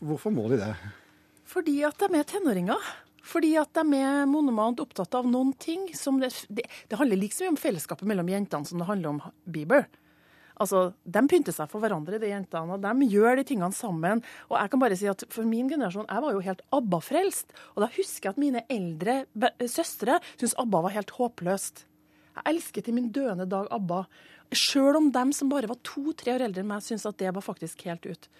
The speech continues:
Speaker 2: Og jeg husker den begeistringen, jeg husker jeg var på de filmene.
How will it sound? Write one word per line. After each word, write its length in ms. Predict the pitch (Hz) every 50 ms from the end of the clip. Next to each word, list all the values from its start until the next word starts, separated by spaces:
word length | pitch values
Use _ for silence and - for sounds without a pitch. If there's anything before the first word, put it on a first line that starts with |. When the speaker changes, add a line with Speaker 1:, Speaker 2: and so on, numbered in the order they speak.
| - - - - - - - -
Speaker 2:
Og 80 | 233
jeg 120 | 226 - -
husker 340 | 381 381 - - - - 233
den 160 | 277 294 285
begeistringen, 480 | 320 269 311 285 214 - - 196 190 208 -
jeg 80 | - 330
husker 240 | - - - - 240
jeg 80 | 233
var 80 | 254 240
på 80 | - 254
de 80 | 254
filmene. 400 | - 302 285 247 226 254 349 415